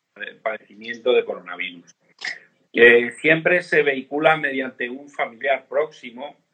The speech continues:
eh, normalmente, y, eh, si es necesario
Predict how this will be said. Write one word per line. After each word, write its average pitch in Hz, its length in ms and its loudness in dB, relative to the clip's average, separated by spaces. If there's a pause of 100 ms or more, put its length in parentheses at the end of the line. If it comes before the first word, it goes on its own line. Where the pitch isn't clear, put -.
(500)
eh, 110 360 -8
normalmente, 127 1000 -2 (440)
y, 156 500 -2
eh, 120 240 0
si 135 480 -4
es 139 140 0
necesario 147 840 2